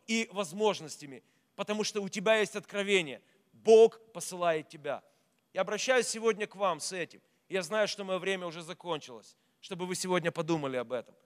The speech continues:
об откровении Бога на вашу жизнь. Знаете ли вы, кто Бог? Понимаете ли вы, кто вы? И принимаете ли вы служение, которое Бог полагает в вашу жизнь?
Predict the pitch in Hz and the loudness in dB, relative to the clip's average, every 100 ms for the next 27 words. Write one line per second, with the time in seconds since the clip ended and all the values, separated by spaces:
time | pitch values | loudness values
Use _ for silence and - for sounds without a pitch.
0 | _ _ _ - 165 185 180 190 240 220 | _ _ _ 0 0 0 -4 2 2 2
1 | 202 143 214 196 202 - - _ _ 143 | -2 4 4 8 8 6 -6 _ _ -12
2 | 160 165 151 160 135 151 107 - _ _ | -2 -2 -2 -10 -10 -10 -12 -20 _ _
3 | _ 156 190 277 294 226 254 254 240 226 | _ -8 2 4 4 2 -2 0 0 -4
4 | - 220 190 180 127 - _ _ _ _ | -2 0 4 2 2 -4 _ _ _ _
5 | _ - 202 208 233 277 302 294 269 254 | _ -4 -2 0 4 4 4 0 0 4
6 | 233 - - 202 202 180 120 - _ _ | 4 4 0 0 4 2 2 -10 _ _
7 | _ _ _ 220 226 - 247 233 233 277 | _ _ _ -2 -2 0 0 2 0 4
8 | 320 247 - 214 208 185 156 127 - _ | 6 6 6 0 0 0 -2 -4 -12 _
9 | _ - 190 190 147 269 214 170 170 180 | _ -14 -10 -6 2 2 2 -2 -4 0
10 | 175 151 202 - 180 170 165 165 151 131 | 0 4 2 2 -4 -4 2 4 4 -2
11 | 143 147 123 139 110 | -6 -6 -8 -8 -8